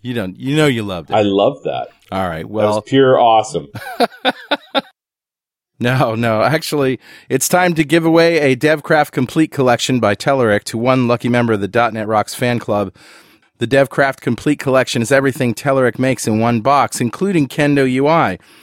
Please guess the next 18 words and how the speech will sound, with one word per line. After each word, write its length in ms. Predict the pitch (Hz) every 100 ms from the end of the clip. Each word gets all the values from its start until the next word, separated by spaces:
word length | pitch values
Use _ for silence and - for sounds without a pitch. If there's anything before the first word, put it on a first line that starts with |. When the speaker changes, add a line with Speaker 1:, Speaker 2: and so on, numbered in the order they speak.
| _ -
Speaker 1:
And 200 | 127 170
that's 360 | 233 254 -
everything 420 | 135 110 104 110 107
you 100 | 104
need 280 | 104 110
to 100 | -
build 260 | 127 135 131 -
H 260 | 156 -
T 120 | -
M 80 | 147
L 100 | 143
five 380 | 131 139 143 135
and 100 | 117
JavaScript 600 | 143 147 165 - 110 -
sites 520 | - 98 107 - - _
and 240 | 123 127 131
mobile 280 | 135 151
apps. 360 | 107 82 - -